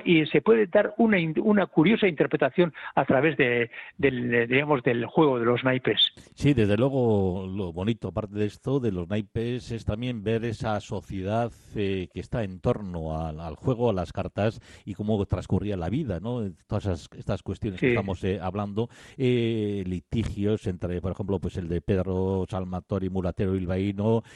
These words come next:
Speaker 2: y Juan Gato, el bodeguero burgalés, <laughs> cuando pierde la carga, a ver
Speaker 1: Sí.
Speaker 2: qué, cómo, cómo hay que arreglarlo, ¿no?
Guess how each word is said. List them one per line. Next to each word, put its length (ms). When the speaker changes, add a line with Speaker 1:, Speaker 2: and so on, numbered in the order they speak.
Speaker 2:
y 160
Juan 300
Gato, 500
el 220
bodeguero 400
burgalés, 500
<laughs> 160
cuando 80
pierde 380
la 160
carga, 380
a 40
ver 120
Speaker 1:
Sí. 40
Speaker 2:
qué, 200
cómo, 260
cómo 220
hay 60
que 220
arreglarlo, 640
¿no? 180